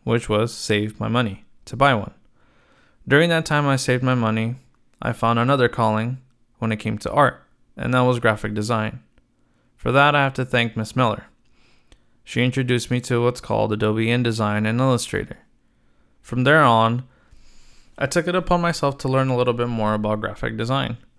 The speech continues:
I took books out of the library and also did my research online. Who would have known that these two seeds that were planted, which was photography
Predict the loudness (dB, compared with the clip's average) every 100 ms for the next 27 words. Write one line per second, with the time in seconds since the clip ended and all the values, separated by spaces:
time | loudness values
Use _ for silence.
0 | _ _ _ _ -12 -6 -4 -2 -4 0
1 | 2 2 4 4 2 0 0 -6 -6 -2
2 | -2 -2 -2 -2 -2 -4 -4 -8 -6 -4
3 | -2 -2 -4 -10 _ _ _ _ _ _
4 | _ _ _ _ _ _ _ _ _ _
5 | _ _ _ -2 2 4 2 2 2 2
6 | 0 -2 -4 -4 -4 -4 -2 -4 0 0
7 | 0 -2 -2 -2 -4 -6 -8 -16 _ _
8 | _ -8 -6 -4 -2 -2 -2 -2 -2 0
9 | -4 -6 -10